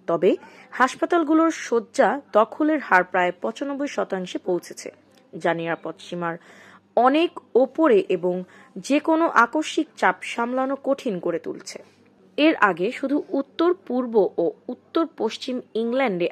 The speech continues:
আম্বার সতর্কতা জারি ছিল, অন্য অঞ্চলে ছিল ইয়েলো অ্যালার্ট। সর্বশেষ পূর্বাভাসে সব অঞ্চলেই আম্বার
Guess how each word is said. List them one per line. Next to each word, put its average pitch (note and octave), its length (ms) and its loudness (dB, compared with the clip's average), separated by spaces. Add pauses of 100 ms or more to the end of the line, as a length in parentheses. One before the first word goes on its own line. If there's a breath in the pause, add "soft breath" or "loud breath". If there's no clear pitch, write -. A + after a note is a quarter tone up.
আম্বার F3 340 -2
সতর্কতা C4 480 -6 (140)
জারি G3 220 0
ছিল, - 200 -12 (340)
অন্য F3+ 200 -8 (120)
অঞ্চলে D#3+ 380 -12
ছিল F#3 140 -2 (520 loud breath)
ইয়েলো D4+ 440 6
অ্যালার্ট। E3 360 2 (480)
সর্বশেষ D#4+ 640 4 (200)
পূর্বাভাসে B3 580 -2 (160)
সব C4 160 4 (160)
অঞ্চলেই F3 360 -4 (180)
আম্বার G#3+ 280 2